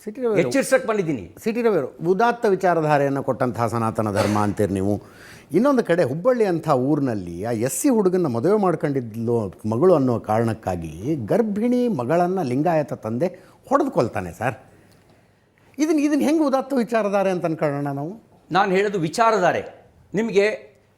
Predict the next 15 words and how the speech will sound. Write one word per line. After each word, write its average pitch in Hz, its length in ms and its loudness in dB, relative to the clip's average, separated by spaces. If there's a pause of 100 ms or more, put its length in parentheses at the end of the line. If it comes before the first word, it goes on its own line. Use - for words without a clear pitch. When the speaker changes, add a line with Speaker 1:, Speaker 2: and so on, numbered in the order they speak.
(160)
Speaker 2:
ಬಸವಣ್ಣವರು 202 920 2 (1120)
ಇದ್ರ 208 180 2
ಬಗ್ಗೆ 190 220 2
ಏನಾದ್ರು 185 440 0
ಅವ್ರ 175 200 4
ಮತಗ್ರಂಥಗಳಲ್ಲಿ 180 720 0
ಅಥವಾ 208 220 0
ಅವ್ರ 156 120 2
ವಚನಗಳಲ್ಲಿ, 175 680 0 (880)
ಲಿಂಗಾಯತ 226 400 2
ವಚನ 180 320 0
ಗ್ರ-, 156 240 0
ವ-, 143 280 0
ವ-, 143 240 -2
ವಚನಗಳಲ್ಲಿ 151 840 -2